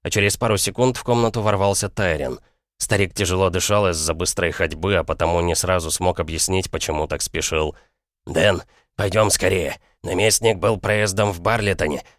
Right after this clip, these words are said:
и мне удалось передать ему весточку, что ты хочешь пообщаться о Повелителе Смерти. Как только он узнал об этом, отложил все дела и сказал, что будет ждать, сколько понадобится, но я бы не испытывал его терпения».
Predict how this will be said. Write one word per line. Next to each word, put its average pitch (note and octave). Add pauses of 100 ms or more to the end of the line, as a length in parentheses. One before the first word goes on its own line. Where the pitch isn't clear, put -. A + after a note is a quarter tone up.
(100)
и F2
мне F#2+
удалось G2
передать F#2+
ему G2+
весточку, F2+
что -
ты F#2
хочешь F2+
пообщаться F2+
о E2+
Повелителе F2
Смерти. - (320)
Как -
только F#2+
он G2+
узнал G2
об F#2+
этом, F#2+
отложил F#2+
все G2
дела F#2+
и D#2
сказал, F2+
что -
будет F2+
ждать, E2+
сколько F2
понадобится, F2 (300)
но E2
я F#2+
бы G2+
не G2+
испытывал G2
его F#2
терпения». D#2+